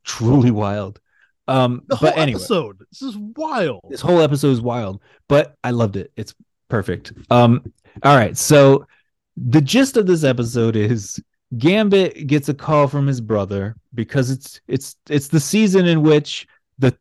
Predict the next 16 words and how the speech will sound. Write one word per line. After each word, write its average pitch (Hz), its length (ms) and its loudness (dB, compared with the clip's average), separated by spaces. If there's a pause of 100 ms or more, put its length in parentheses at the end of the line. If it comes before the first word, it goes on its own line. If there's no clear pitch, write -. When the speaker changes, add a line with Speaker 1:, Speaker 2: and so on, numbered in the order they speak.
(140)
Speaker 1:
the 127 80 2
Thieves 185 480 2
Guild 156 360 6
and 139 160 4
the 135 100 6
Assassins 127 600 0
Guild, 110 440 0 (640)
uh, 110 360 -2 (120)
must 139 440 -4
present 147 640 -6
their, 139 260 0
a 131 80 -4
bounty 123 460 -4
to 127 140 -8
the 120 160 -2
external, 104 760 -6